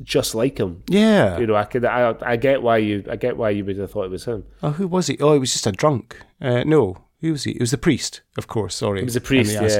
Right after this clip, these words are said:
Speaker 2: Aztecs, yeah.
Speaker 1: priest.
Speaker 2: Oh, I thought that was
Speaker 1: Yeah,
Speaker 2: Maurice
Speaker 1: yeah.
Speaker 2: Roves. I genuinely did think that was him. Um,
Speaker 1: Yeah.
Speaker 2: but yeah, I, I don't know if I believe him as this, yeah, hard nutcase that he's, he's portrayed
Speaker 1: Mm.
Speaker 2: to be. He's a,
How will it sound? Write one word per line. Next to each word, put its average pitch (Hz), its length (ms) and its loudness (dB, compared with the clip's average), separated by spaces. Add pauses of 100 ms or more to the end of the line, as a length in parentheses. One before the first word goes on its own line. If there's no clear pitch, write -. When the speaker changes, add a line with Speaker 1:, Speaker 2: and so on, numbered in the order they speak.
Speaker 2:
Aztecs, 98 220 -4
yeah. 113 100 -2
Speaker 1:
priest. - 200 -8
Speaker 2:
Oh, 156 160 -2
I 170 100 -2
thought - 180 -6
that 107 40 -6
was 101 100 0
Speaker 1:
Yeah, 101 60 2
Speaker 2:
Maurice 95 220 0
Speaker 1:
yeah. 151 40 0
Speaker 2:
Roves. 120 140 -2
I 110 40 -4
genuinely 143 480 0
did 117 160 -4
think 113 180 -6
that 104 140 -6
was 107 100 -14
him. 98 120 -10 (440)
Um, 165 420 4
Speaker 1:
Yeah. 101 200 -4 (260)
Speaker 2:
but 190 100 -4
yeah, 208 240 0
I, 160 180 -2
I 160 100 -4
don't 175 260 0
know 160 160 6
if 135 100 -2
I 147 140 6
believe 135 340 -4
him 113 220 2
as 113 240 0
this, 113 340 -2
yeah, 104 240 0 (160)
hard 127 460 2 (340)
nutcase 123 800 0
that 123 100 -6
he's, 107 160 -8 (120)
he's - 180 -8
portrayed 104 380 -4
Speaker 1:
Mm. 85 40 -10
Speaker 2:
to - 60 -10
be. 98 160 -6
He's 123 260 -4
a, 123 340 2